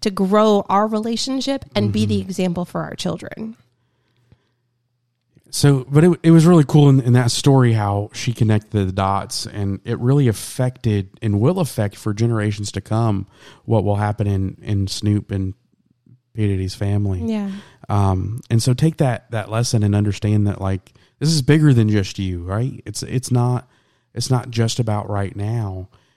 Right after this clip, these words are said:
Speaker 2: because when you, for one, when you forgive people, it, it gives, you can choose or not to choose to give them access back to your life, right?
Speaker 1: Yeah.
Speaker 2: Like,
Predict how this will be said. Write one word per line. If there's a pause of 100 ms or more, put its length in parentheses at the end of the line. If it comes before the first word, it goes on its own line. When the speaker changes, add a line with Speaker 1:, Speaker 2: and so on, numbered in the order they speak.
(160)
Speaker 2:
because (240)
when
you, (960)
for
one,
when
you
forgive
people,
it,
it
gives, (600)
you
can
choose
or
not
to
choose
to
give
them
access
back
to
your
life,
right?
Speaker 1:
Yeah.
Speaker 2:
Like,